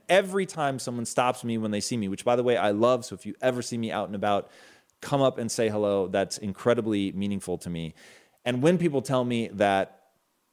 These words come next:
the content has somehow impacted their lives, it's made them, uh, start down a path of really gaining mastery or changing their mindset or whatever it is, that it's impacted them in some way.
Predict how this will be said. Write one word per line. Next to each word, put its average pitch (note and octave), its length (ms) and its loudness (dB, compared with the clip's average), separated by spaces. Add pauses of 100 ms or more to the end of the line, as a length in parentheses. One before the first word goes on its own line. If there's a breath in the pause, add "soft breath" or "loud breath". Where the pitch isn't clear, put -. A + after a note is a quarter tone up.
(600)
the A2+ 140 4
content D3+ 480 0
has B2 80 0
somehow B2 320 -2
impacted A2+ 480 -4
their F#2+ 140 0
lives, F2 340 0
it's G#2 240 -8
made A#2+ 280 0
them, A2+ 280 -2 (300 soft breath)
uh, G2 160 2
start C3+ 360 4
down A#2+ 200 -2
a - 20 -4
path G#2+ 380 0
of G2 180 -2
really A2 280 0
gaining G#2 260 -2
mastery G2 500 -2
or F#2+ 220 -2
changing A2+ 340 -6
their G#2+ 120 -2
mindset G2+ 360 -4
or F#2+ 80 -2
whatever D#3 380 2
it C#3 80 -2
is, F#2+ 180 2
that G2 140 0
it's G2+ 120 -4
impacted B2+ 380 -2
them G#2 60 -4
in G2 80 -4
some G#2 180 -4
way. F#2 280 -4